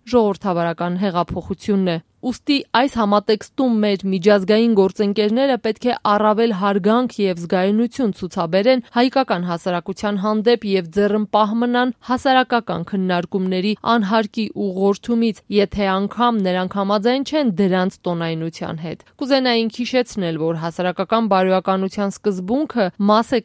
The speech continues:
կազմում մարդու իրավունքների միջազգային պարտավորություններին, և դրանք չեն կարող անտեսվել։ Իրենց հերթին Հայաստանի իշխանությունները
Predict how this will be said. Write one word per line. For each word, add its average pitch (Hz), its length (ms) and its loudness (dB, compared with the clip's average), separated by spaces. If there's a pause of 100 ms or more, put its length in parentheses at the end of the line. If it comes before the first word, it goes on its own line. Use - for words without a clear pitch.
կազմում 175 460 -2
մարդու 190 260 -4
իրավունքների 208 720 -2 (100)
միջազգային 233 640 2
պարտավորություններին, 165 1200 -6
և 180 160 -2
դրանք 220 240 -2
չեն 254 240 -2
կարող 165 320 0
անտեսվել։ - 580 -8 (220)
Իրենց 294 240 -2
հերթին 208 460 0
Հայաստանի 175 500 -4
իշխանությունները 254 760 -4